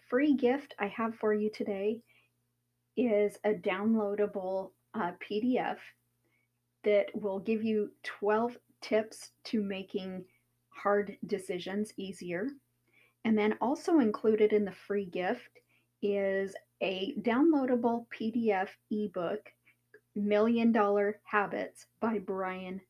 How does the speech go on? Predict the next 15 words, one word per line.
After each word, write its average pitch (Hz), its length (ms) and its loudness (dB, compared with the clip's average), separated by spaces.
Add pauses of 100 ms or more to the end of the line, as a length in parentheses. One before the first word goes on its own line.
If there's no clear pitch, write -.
Tracy. - 580 0 (760)
And 202 460 2
all 202 160 0
you 247 160 8
need 247 220 10
to 233 80 0
do 285 360 0
is 180 300 2
send 208 420 0
me 214 220 4
an 202 80 2
email 247 680 2
at 185 340 -4 (200)
feelgoodandgettough 214 1700 2 (580)
at 196 260 -2